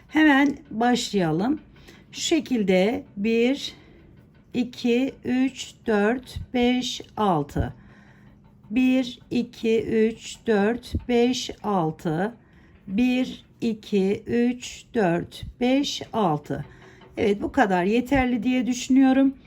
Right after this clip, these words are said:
Evet, şimdi ilk sırada bütün ilmeklerimizi, e, zincirlerimizin içerisinden birer tane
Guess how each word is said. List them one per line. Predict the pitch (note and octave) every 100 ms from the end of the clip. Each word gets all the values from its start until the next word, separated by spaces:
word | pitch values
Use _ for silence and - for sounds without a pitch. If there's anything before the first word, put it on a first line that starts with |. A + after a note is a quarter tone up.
| - -
Evet, | - C#4+ A3
şimdi | - - F4 B3+ G#3 - - - -
ilk | C#4 D4
sırada | - - D#4+ C4 F3 F#3 A#3+ - - - - -
bütün | A3+ E4+ F4 E4
ilmeklerimizi, | D4 A#3+ A3 A3 G#3 G#3 F#3+ F#3 E3+ F3+ A#3 - - - -
e, | - -
zincirlerimizin | F#3+ B3+ C4+ B3 A3+ A3 G3+ F#3+ E3+ G#3+
içerisinden | C4+ D4+ A#3+ A3 A3 G3 E3+ E3+ G3+
birer | C4+ D4 D4
tane | C#4 G#3+ E3+ F#3 B3+